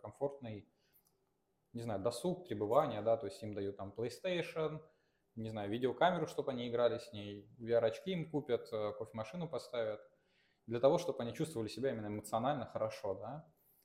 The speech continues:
А, и когда ты кому-нибудь что-нибудь такого понарассказывал, либо там, как вы весело проводите время, а, человек такой: «Я тоже хочу стать программистом,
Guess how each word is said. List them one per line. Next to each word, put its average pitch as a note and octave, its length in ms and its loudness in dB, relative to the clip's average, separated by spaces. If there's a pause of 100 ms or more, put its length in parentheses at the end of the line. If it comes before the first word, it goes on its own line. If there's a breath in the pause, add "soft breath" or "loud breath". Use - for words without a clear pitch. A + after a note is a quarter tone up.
(120)
А, G#2+ 460 -2
и C3 320 2
когда C3+ 260 6
ты C#3+ 80 -2
кому-нибудь C#3 300 0
что-нибудь C#3 220 -4
такого C#3 300 6
понарассказывал, C3 720 0
либо A#2 180 2
там, A2 180 -2
как C3 200 6
вы A#2+ 80 2
весело B2 280 0
проводите B2+ 420 -2
время, C3+ 560 -2
а, G#2 240 -14
человек A#2+ 260 -8
такой: A2 280 -2
«Я D#3+ 120 0
тоже E3 200 -4
хочу A2+ 200 -6
стать - 160 -4
программистом, B2+ 500 -4